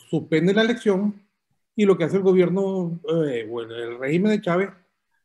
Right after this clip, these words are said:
va y compra unas máquinas para programar ellos mismos las tarjetas, aquellas tarjetas flashcard con las que funcionaron las lectoras ópticas de, de Indra, ¿no?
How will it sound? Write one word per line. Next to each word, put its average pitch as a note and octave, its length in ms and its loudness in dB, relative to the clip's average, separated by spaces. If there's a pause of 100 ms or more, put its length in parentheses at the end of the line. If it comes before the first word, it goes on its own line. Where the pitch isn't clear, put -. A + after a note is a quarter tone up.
(120)
va D3+ 380 -2
y F#3 100 0
compra E3+ 260 0
unas F#3+ 180 4
máquinas F3 380 2
para D3 180 -4
programar C#3+ 680 -2
ellos A#3 320 4
mismos G#3+ 460 4 (520)
las C#3 200 -8
tarjetas, D3 800 -6 (380)
aquellas D3 340 -2
tarjetas C#3 420 -6
flashcard B2+ 540 -8 (340)
con C#3 140 -6
las C3 120 -6
que B2 100 -10
funcionaron C3 480 -6
las C#3 120 -6
lectoras B2+ 480 -8 (120)
ópticas C3+ 440 -8
de, B2 60 -8 (340)
de A#2+ 220 -6
Indra, G2 360 -10
¿no? D3+ 200 -10